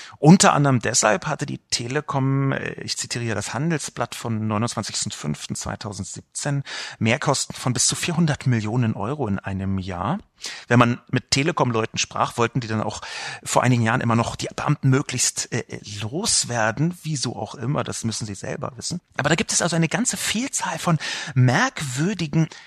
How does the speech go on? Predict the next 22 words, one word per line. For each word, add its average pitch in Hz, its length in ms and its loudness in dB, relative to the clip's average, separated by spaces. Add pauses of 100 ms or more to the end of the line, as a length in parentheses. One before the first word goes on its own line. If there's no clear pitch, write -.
(160)
Verkettungen - 1900 0
und 165 460 -4 (180)
Verbindungen, 202 920 0 (260)
wo 127 260 -2
die 117 140 -6
Telekom 151 600 0
nicht - 240 2
Fisch - 400 2
noch 156 160 -2
Fleisch - 600 -6
ist. - 380 -10 (220)
Und 151 120 4
das 226 120 0
ist - 100 -2
auch - 220 0
genau 170 460 4
die 170 520 -4
Essenz - 1080 4 (320)
von 143 360 0
dem, 131 460 4 (460)
was - 220 0
das - 300 -2